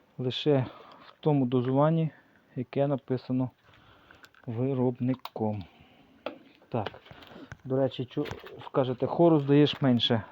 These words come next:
Хорус, от, три грами на п'ять літрів води, якщо видно, оприскування після цвітіння. М, тобто цього вистачає, і вже перевірив на власному досвіді, так, працює.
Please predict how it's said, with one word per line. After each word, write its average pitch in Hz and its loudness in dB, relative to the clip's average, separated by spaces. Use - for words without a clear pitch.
Хорус, - 0
от, 127 -2
три 147 6
грами 123 4
на 113 2
п'ять - -2
літрів 113 -4
води, 107 -6
якщо 104 -6
видно, 110 -4
оприскування 135 0
після 117 -2
цвітіння. 104 -8
М, 135 -8
тобто 131 -2
цього 131 2
вистачає, 139 4
і 123 4
вже 127 0
перевірив 131 2
на 127 2
власному 127 0
досвіді, 123 -2
так, - -6
працює. 202 -2